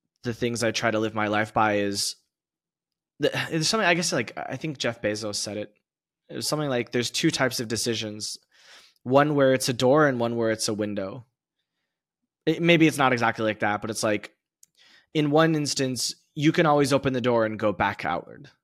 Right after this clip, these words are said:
if you don't like your decision. And the other one is, you've gone out the window, you're pretty much gonna have to live with that decision. And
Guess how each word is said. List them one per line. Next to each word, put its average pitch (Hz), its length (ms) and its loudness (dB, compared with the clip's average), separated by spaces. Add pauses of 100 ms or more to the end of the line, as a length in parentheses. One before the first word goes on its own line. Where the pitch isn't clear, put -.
if 110 140 -12
you 107 60 -6
don't 98 180 -8
like 87 220 -10
your 87 80 -10
decision. 80 560 -14 (720)
And 120 100 -6
the 127 100 4
other 135 180 6
one 123 200 0
is, 113 220 -2
you've 120 80 -4
gone 156 180 4
out 139 140 0
the 135 80 -2
window, 110 520 0 (180)
you're 123 160 -4
pretty 117 240 0
much 110 220 -4
gonna 98 180 -2
have 92 180 -4
to 95 80 -8
live 87 220 -8
with 80 80 -12
that 76 180 -8
decision. - 400 -14 (2000)
And 95 400 -8